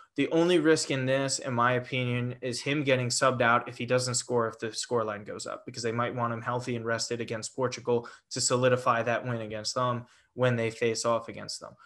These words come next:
So Kylian Mbappe to score plus one oh eight, it's still a little bit on the plus side. But again, when you have a player like that, it's just so hard to say no when you see that line. And heading over to both teams to score,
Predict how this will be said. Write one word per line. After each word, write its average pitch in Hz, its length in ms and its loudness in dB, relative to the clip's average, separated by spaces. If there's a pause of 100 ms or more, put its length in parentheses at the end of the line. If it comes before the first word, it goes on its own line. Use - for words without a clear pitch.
(120)
So 131 300 6
Kylian 185 380 2
Mbappe 147 280 6
to 135 100 2
score 139 280 0
plus 143 320 0
one 147 120 -2
oh 127 120 2
eight, 117 360 0
it's 131 200 -6
still 165 220 4
a - 20 4
little 156 180 4
bit 147 120 4
on 135 120 4
the 127 60 -2
plus 127 320 0
side. 120 320 2 (260)
But 131 80 0
again, 120 280 0 (360)
when 127 100 -6
you 127 60 4
have 131 80 0
a 147 40 -2
player 190 260 6
like 175 160 6
that, 123 320 2 (260)
it's 139 180 -4
just - 320 0
so 151 180 8
hard 139 260 4
to 127 80 -2
say 120 240 0
no 107 260 -2
when 113 180 -8
you 110 80 -8
see 117 200 -6
that 107 220 -8
line. 73 240 -20 (920)
And 131 140 -4
heading 170 320 6
over 135 640 6
to 135 80 -2
both 131 320 6
teams 127 260 -2
to 117 100 -4
score, 107 500 -2